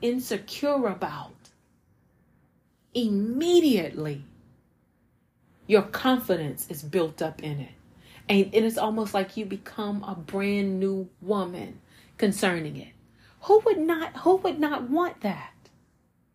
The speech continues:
I think we all would want that. We all would want the, we all would want the, the, the, the immediacy of whatever word that God has spoken over our life.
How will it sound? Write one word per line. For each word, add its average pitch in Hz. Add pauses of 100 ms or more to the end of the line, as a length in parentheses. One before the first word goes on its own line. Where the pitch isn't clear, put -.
(500)
I 320
think 339
we 285
all 320
would 202
want 170
that. 156
We 254
all 302
would 226
want 226 (440)
the, 175 (640)
we 233
all 277
would 262
want 220
the, 185
the, 165
the, 160 (100)
the 190
immediacy 202 (460)
of 185
whatever 277
word 202
that 180
God 190
has 175
spoken 190
over 170
our 156
life. 156